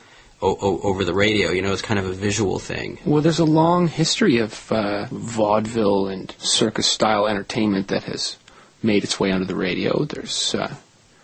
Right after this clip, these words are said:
Speaker 2: Charlie McCarthy. I mean, is a, is a, is a dummy. They do ventriloquism on the radio. I mean, it's more about the patter
Speaker 1: Yeah.
Speaker 2: than, than seeing the trick. It's more of the feeling. It's more
Speaker 1: Right.
Speaker 2: like you, the, the listener will get an idea just hearing the performance.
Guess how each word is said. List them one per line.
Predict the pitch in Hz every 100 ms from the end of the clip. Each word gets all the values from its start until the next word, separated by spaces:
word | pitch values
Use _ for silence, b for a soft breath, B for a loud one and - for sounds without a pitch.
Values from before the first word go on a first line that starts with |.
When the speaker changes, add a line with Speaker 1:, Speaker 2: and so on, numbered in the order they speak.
| B -
Speaker 2:
Charlie | - 120 117
McCarthy. | 101 - - - - 139
I | 127
mean, | - 156 156
is | - 104 -
a, | 101 107
is | 117
a, | 113 -
is | 113 120
a |
dummy. | 117 214 - - - _ _ _ _
They | - 123
do | 113
ventriloquism | 123 123 117 120 151 139 120
on |
the | 113
radio. | 107 101 104 110 - - _ - _ -
I |
mean, | 139
it's | 147
more | 180 120
about | 110
the | -
patter | - 117 104 - - - _ -
Speaker 1:
Yeah. | 98 87 - -
Speaker 2:
than, | - 104 95
than | 101
seeing | - - 135 113
the | 107
trick. | - - - - - _
It's | - 156
more | 160 156
of |
the | -
feeling. | - - 117 123 147 165 -
It's | -
more | 117
Speaker 1:
Right. | 120
Speaker 2:
like | 113 -
you, | 104
the, | - 113 107
the | 104
listener | 101 110 - 110
will | 98
get | 95 104
an | 107
idea | 101 98 107 98
just | - - - -
hearing | - - 123 120 98
the | 85
performance. | - - - 107 - - -